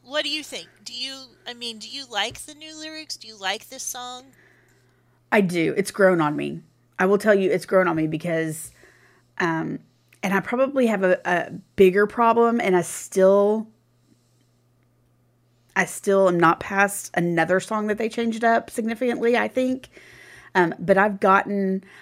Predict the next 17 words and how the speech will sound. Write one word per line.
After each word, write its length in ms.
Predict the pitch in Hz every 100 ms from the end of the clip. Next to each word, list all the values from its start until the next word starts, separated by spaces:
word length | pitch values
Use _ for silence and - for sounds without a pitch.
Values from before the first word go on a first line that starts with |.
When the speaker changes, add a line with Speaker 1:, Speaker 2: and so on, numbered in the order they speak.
| -
Speaker 2:
I've 140 | 233
gotten 320 | 262 262 233 -
over 240 | 202 180
this 300 | 160 151 -
one, 340 | - 101 135 160 _ _ _ _ -
um, 600 | 180 160 151 147 147 180 _ - 160 _
because 920 | 202 190 - 180 175 175 165 - - _ _ _
it 200 | 196 -
is 180 | 220 208
a 60 |
good 180 | 175 160
song. 400 | - 170 - - -
It's 140 | 202
a 60 | 196
great 260 | 185 185 -
song. 320 | 240 - - _ _ - - - _
Um, 520 | 190 175 165 156 151